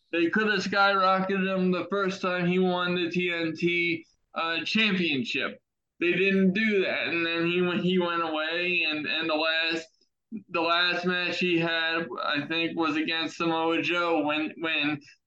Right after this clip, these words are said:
uh, Samoa Joe cut his, cut his hair and, quote unquote, insulted his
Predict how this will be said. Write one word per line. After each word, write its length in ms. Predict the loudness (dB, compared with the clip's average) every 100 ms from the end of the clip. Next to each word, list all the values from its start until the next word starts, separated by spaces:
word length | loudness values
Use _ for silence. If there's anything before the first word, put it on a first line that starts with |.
| -4
uh, 280 | -2 0 -2
Samoa 560 | 0 0 2 2 2
Joe 380 | 0 0 0 0 -4 _ -6
cut 200 | -2 0
his, 180 | 2 0 -2 -2
cut 200 | -2 0
his 160 | 0
hair 460 | -2 -2 0 0 0
and, 160 | -2 -6 _ _ _ _ _
quote 180 | 0 2
unquote, 540 | 2 0 0 0 0 0
insulted 640 | -2 0 0 0 0 0
his 240 | -2 -4